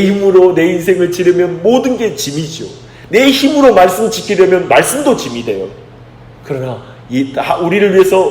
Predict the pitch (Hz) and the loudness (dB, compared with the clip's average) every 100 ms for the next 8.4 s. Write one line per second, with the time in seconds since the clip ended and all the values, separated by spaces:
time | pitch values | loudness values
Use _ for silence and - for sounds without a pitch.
0 | 147 170 269 294 285 240 208 196 214 185 | -2 0 2 2 0 -2 -4 0 0 -2
1 | 170 175 160 180 180 165 160 160 139 143 | -6 -2 2 2 0 -6 -8 -6 -4 -2
2 | 175 156 139 131 135 135 - - - - | -2 0 0 0 -2 -2 -6 -16 -20 -20
3 | - - 151 156 143 147 175 - 151 135 | -16 -8 -4 0 0 -2 -4 -4 -6 -8
4 | 135 - 139 135 120 90 - - - - | -10 -10 -6 -4 -6 -8 -18 -20 -14 -8
5 | 135 131 127 135 143 147 151 135 - - | -6 -4 -6 -6 -8 -10 -12 -16 -20 -20
6 | - - - - 214 208 180 190 220 233 | -20 -20 -18 -6 -2 0 0 0 4 2
7 | 175 160 - 156 151 135 - 123 110 120 | 2 -2 0 0 2 -4 -6 -8 -8 -10
8 | - 131 - | -10 -14 -18